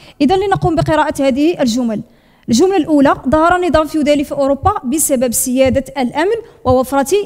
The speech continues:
المال. ثانيا: تكون المجتمع الفيودالي من الملوك والأسياد والفرسان فقط، السيد هو المالك للأراضي الفلاحية خلال العصور الوسطى،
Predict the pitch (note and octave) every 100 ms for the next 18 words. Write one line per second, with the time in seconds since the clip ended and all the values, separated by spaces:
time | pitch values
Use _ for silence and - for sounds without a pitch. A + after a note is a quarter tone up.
0 | G4 C#4+ A#3+ G#3+ A3 _ _ _ - C#4
1 | D4+ F4 B4 C5 - - - B3+ B3 G#4+
2 | F4+ D#4 D#4 F4 - F4 E4 E4 D#4+ C#4+
3 | D4 E4+ G4 D4 C#4+ C#4 C#4 D#4 F#4+ E4
4 | C#4 C#4+ - D4 E4+ C#4+ C4+ D4 - D4+
5 | F#4 - - - A#3+ - - - - -
6 | A#3+ - E4 F#4+ C#4+ C#4+ C#4 D4+ F4+ F4+
7 | D4 C4+ C#4 B3 A#3+ C#4 D4 D#4+ E4 D4
8 | C4 C4 A3 A#3+ C#4 D4 F4+ - B3 B3
9 | D4+ A#3